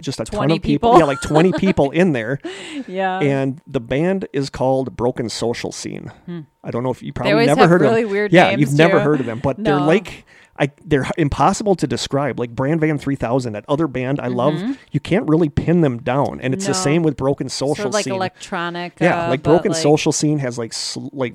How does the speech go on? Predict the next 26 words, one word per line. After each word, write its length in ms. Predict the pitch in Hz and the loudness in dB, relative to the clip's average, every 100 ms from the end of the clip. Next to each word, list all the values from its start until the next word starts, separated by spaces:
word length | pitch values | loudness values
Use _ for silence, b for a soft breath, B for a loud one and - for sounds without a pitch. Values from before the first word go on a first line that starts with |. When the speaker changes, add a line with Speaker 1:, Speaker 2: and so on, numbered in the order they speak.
| - | -10
Speaker 1:
slow 680 | - - 143 135 131 131 127 113 | -18 -10 -2 2 2 2 -2 -6
lo-fi 600 | 120 135 - 135 135 139 | -2 -2 -4 -6 -6 -8
so-, 260 | - - 127 131 135 | -8 -6 -2 -2 -2
Speaker 2:
Mm-hmm. 80 | 180 | -4
Speaker 1:
songs 540 | - 135 135 139 135 | -2 -2 0 -2 -4
and, 360 | 117 113 107 123 b b b b - | -6 -8 -10 -14 b b b b -6
like, 240 | 131 107 | -6 -6
dancey 480 | 117 123 139 143 135 - _ _ _ - | -4 -2 0 0 -2 -6 _ _ _ -8
songs. 440 | - 127 139 139 | -4 -2 -2 -4
Like, 140 | 110 | -4
they're 120 | 127 127 | -4 -2
really 320 | 127 175 170 | 0 0 -2
hard 220 | 131 147 | -4 -4
to 60 | - | -6
pin 360 | - 139 120 101 | -6 -6 -6 -8
down. 400 | 113 92 - - b b b b b b - | -10 -10 -14 -20 b b b b b b -20
But, 520 | 131 143 139 139 - - B _ 131 | -6 -4 -4 -6 -12 -20 B _ -8
um, 480 | 127 113 107 110 b b b b b _ _ _ - | -6 -6 -10 -14 b b b b b _ _ _ -10
Natalie 380 | 135 180 202 | -6 -4 -4
got 280 | 156 117 156 | -4 -4 -4
me 80 | 185 | -4
to 120 | 170 | -6
really 300 | 127 120 175 | -6 -4 -4
like 240 | 113 143 - | -4 -6 -8
them. 200 | 95 95 | -10 -8
Like, 160 | 117 | -8